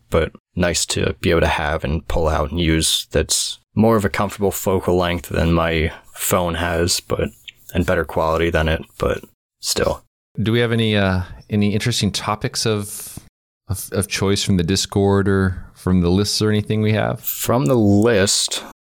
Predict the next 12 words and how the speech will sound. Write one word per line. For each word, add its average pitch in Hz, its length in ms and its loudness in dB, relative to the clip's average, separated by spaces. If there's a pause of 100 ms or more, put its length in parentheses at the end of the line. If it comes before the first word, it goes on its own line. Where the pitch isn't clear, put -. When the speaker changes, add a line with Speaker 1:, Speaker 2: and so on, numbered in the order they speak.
(280)
Speaker 1:
we 98 160 2
have 98 580 2
different - 260 0
cameras 87 340 0
that 85 100 4
are 85 80 0
coming 85 260 -2
out 82 220 2
or 80 80 2
being 80 360 0 (160)
built 87 280 2
up. 85 240 2